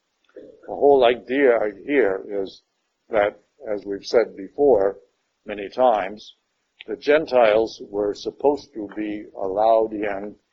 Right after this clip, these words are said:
to the Jewish ways of life long before this. But that did not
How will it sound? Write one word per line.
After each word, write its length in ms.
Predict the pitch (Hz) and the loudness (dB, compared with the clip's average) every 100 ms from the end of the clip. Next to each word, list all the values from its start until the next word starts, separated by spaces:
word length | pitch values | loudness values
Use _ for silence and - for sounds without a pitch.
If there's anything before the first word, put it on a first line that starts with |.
| _ _ _ _ _ - | _ _ _ _ _ -16
to 80 | 104 | -12
the 180 | 92 98 | -8 -8
Jewish 560 | 120 131 123 113 - - | -2 0 0 -2 -10 -12
ways 480 | 107 110 110 107 - | -2 0 0 -2 -6
of 160 | 101 | -6
life 340 | 101 101 98 101 _ _ - | -2 0 0 -6 _ _ -10
long 500 | 101 127 143 143 127 | 2 4 4 2 -4
before 440 | 127 139 147 139 | -4 4 6 6
this. 440 | 95 76 - - - _ _ _ _ _ _ _ _ _ _ _ - | 2 -10 -12 -20 -20 _ _ _ _ _ _ _ _ _ _ _ -6
But 280 | 110 110 - - _ _ - | -2 -2 -4 -20 _ _ -6
that 240 | 107 101 | -4 -4
did 180 | 110 95 | -6 -8
not 320 | 98 98 - | -6 -8 -10